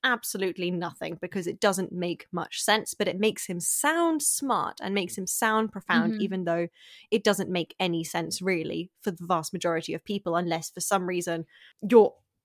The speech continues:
Speaker 1: also going for the word salad thing.
Speaker 2: Yeah.
Speaker 1: He talks about subatomic levels and quan-, he, this, this quantum. Quantum is a word that a lot of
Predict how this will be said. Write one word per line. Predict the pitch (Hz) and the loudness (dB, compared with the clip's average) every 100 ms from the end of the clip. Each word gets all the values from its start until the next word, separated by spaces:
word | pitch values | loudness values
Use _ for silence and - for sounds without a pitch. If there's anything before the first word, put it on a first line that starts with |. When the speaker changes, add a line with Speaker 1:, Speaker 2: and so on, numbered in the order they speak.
| - | 4
Speaker 1:
also | 226 202 - 190 175 170 _ 190 - | 6 4 2 2 2 -2 _ -6 2
going | 190 170 | 4 2
for | 175 | -2
the | 175 | -2
word | 175 175 170 | 2 2 2
salad | - 160 - | 0 0 -2
thing. | - 156 175 | -6 -8 -6
Speaker 2:
Yeah. | 214 262 190 - - | -4 -2 -2 -8 -12
Speaker 1:
He | - 233 | -4 6
talks | 247 - | 6 8
about | - - | 4 0
subatomic | - 190 175 - 165 - | 0 -2 -2 -6 -8 0
levels | 190 202 202 196 196 - - - - _ - | 4 6 6 4 2 -2 -8 -20 -20 _ -4
and | 175 170 | -4 -6
quan-, | - 202 208 196 | -4 2 2 2
he, | 196 - | -6 -2
this, | 269 - | 0 2
this | 269 254 - | 0 0 -4
quantum. | - 240 220 226 214 190 160 156 - - - - - | 2 6 8 6 2 0 -4 -6 -14 -20 -20 -20 -20
Quantum | - 277 330 370 349 | 4 6 8 6 4
is | 320 254 | 4 4
a | |
word | 233 196 196 180 160 165 - | 4 6 6 6 4 0 -2
that | 185 | -2
a | 202 | 0
lot | 190 180 196 190 - - - | 2 4 6 6 2 -6 0
of | 185 175 175 175 - | 2 4 4 0 -4